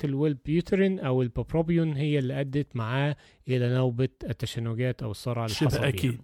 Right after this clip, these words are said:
Speaker 2: شبه أكيد إنه
Speaker 1: طيب،
Speaker 2: يسبب.
Speaker 1: ما بعد التشنج، طبعا نتيجة إن التشنج ده بيبقى مجهود عضلي قوي جدا، والأعصاب
Speaker 2: مم.
Speaker 1: عندنا بتبقى في قمة، آه، نشاطها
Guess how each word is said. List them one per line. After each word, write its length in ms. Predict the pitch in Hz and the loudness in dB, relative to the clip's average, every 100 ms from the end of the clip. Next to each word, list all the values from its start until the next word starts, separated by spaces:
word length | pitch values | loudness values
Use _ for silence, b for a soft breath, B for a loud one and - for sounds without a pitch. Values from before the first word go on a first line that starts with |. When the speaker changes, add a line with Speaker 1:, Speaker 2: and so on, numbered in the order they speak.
| - | -8
Speaker 2:
شبه 320 | - 127 120 | -4 -2 -2
أكيد 320 | 131 120 107 | -6 -8 -8
إنه 80 | 104 | -2
Speaker 1:
طيب، 240 | 131 113 | 0 0
Speaker 2:
يسبب. 220 | 104 - 143 | -4 -4 0
Speaker 1:
ما 200 | 233 277 | 4 4
بعد 380 | 247 254 233 | 4 2 2
التشنج، 560 | 185 - 139 147 127 127 | 0 0 0 0 0 -2
طبعا 360 | - 135 127 123 | -2 -2 -2 -4
نتيجة 360 | 117 147 139 - | -6 -4 -4 -2
إن 100 | 120 | -6
التشنج 460 | 110 113 - 156 117 | -4 -4 -2 0 0
ده 160 | 143 | -2
بيبقى 380 | 131 120 127 127 | -2 -4 -4 -4
مجهود 520 | 127 123 120 147 151 | -4 -4 0 0 0
عضلي 500 | 147 151 147 135 131 123 | -2 -2 -2 -2 -2 -4
قوي 280 | - 165 151 | 2 4 4
جدا، 520 | 131 160 131 147 139 | 4 0 2 0 0
والأعصاب 600 | 127 117 120 123 117 139 | 0 0 -2 -2 -2 -2
Speaker 2:
مم. 60 | 127 | -2
Speaker 1:
عندنا 260 | 110 117 123 | -4 -2 -4
بتبقى 580 | - 110 - - 110 | -4 -8 -8 -8 -8
في 300 | 104 - 110 107 _ | -6 -6 -6 -6 _
قمة، 340 | 165 160 127 - _ - - | 0 2 0 -2 _ -20 -8
آه، 1300 | 113 101 98 95 92 95 92 92 92 98 113 262 240 302 _ _ - | -4 -2 -2 -2 -2 -4 -4 -4 -6 -6 -8 -12 -14 -18 _ _ -12
نشاطها 540 | 92 151 147 - 117 | -6 -4 -4 -4 -6